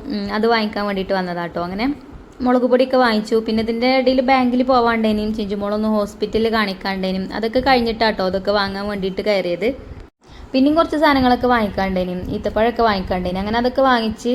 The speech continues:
ഒക്കെ കഴിഞ്ഞതിന് ശേഷം ഞങ്ങൾ കരിമ്പ് ജ്യൂസ് കുടിക്കാൻ വേണ്ടിയിട്ട് കയറിയതാണ്.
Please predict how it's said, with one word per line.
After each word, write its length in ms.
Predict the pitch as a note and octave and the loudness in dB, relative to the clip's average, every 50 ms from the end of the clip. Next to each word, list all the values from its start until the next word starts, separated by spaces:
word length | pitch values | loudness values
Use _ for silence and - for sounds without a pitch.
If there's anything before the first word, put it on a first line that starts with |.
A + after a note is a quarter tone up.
| B3+ B3+ - - - - - - | -2 -4 -8 -14 -16 -16 -12 -10
ഒക്കെ 160 | A#3 G#3+ - | -8 -6 -2
കഴിഞ്ഞതിന് 400 | - A#3+ A#3+ A#3 A3 A3 A3 A3 | 2 2 2 2 2 0 0 0
ശേഷം 280 | A3 B3 A3 A3 A3 A3+ A3 | 0 0 0 0 -2 -2 -2
ഞങ്ങൾ 160 | A3 G#3+ G#3+ | 0 0 0
കരിമ്പ് 320 | G#3+ A#3+ A3+ G#3+ G#3 G3+ F#3+ | 0 2 0 0 0 -2 -4
ജ്യൂസ് 200 | F#3+ G3 G3 - | -4 -4 -2 -2
കുടിക്കാൻ 280 | A#3 A3 G#3+ G#3+ G#3 G3+ G3 | -4 -4 -2 -2 -2 -2 -2
വേണ്ടിയിട്ട് 300 | F#3+ F#3+ F#3 F3+ F#3 G3 | -2 -2 -4 -4 -2 -2
കയറിയതാണ്. 580 | F#3+ G3+ F#3+ F3+ F3+ F3 E3+ F#3 F3+ F3 F3+ | -2 0 0 0 0 0 0 -2 -4 -2 -4